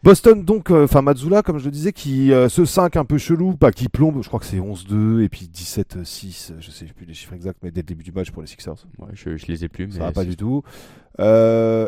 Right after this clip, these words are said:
Speaker 1: et puis, en fin de match, enfin, au fur et à mesure du match, il y a ce choix de mettre Brown sur Embiid, j'en reviens là.
Speaker 2: Mhm.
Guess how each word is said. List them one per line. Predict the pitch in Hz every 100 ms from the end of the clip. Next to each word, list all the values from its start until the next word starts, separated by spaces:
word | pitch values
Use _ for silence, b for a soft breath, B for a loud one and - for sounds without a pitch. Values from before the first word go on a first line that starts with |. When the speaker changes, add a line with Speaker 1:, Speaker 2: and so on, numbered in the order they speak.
| -
Speaker 1:
et | 143
puis, | - 156
en | 156 123
fin | - 120
de |
match, | 123 123
enfin, | 107
au | 101
fur | - 139
et |
à |
mesure | 131 120
du | 117
match, | 160 185 151
il |
y |
a | 139
ce | -
choix | 127 - 147
de | 143 123
mettre | 107 98
Brown | 101 120 117
sur | -
Embiid, | 90 95 165 143 -
j'en | 85
reviens | 87 80
là. | - 147 -
Speaker 2:
Mhm. | 98 98